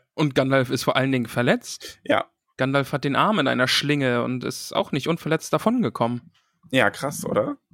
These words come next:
Speaker 2: Also
Speaker 1: Das ist wirklich, das ist wirklich krass, ja.
Speaker 2: ich find das, äh, ganz erstaunlich. Das ist, glaub ich, eine der, ist das das einzige Mal, dass Gandalf so richtig, ähm,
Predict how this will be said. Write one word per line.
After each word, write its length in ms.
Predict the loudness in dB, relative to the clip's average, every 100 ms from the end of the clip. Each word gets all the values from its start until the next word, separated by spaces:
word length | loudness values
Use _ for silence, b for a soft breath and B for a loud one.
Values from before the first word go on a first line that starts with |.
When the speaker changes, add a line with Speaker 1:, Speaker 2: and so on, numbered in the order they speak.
| -2
Speaker 2:
Also 400 | 0 4 4 4
Speaker 1:
Das 140 | 2 0
ist 140 | 0
wirklich, 360 | 0 2 0 0
das 180 | 0 0
ist 120 | -2
wirklich 260 | -4 -4
krass, 280 | -4 -4 -4
ja. 220 | -8 -8 -10 _ _
Speaker 2:
ich 60 | -10
find 160 | -6 -4
das, 260 | -6 -6
äh, 320 | 0 2 2
ganz 200 | 0 0
erstaunlich. 460 | -2 0 2 2 0
Das 160 | -4 -8
ist, 160 | -2
glaub 180 | 0 2
ich, 140 | 2 2
eine 180 | 2
der, 380 | 4 4 4 0 _ _ _ _ _ _
ist 180 | -10 -4
das 100 | -2
das 240 | -2 -4 0
einzige 460 | 0 2 0 0 0
Mal, 600 | 0 -2 -4 -4 -6 -8
dass 220 | -10 -10 -4
Gandalf 380 | 0 2 2 0
so 100 | 0
richtig, 580 | 0 0 0 0 -2 -2
ähm, 280 | 0 0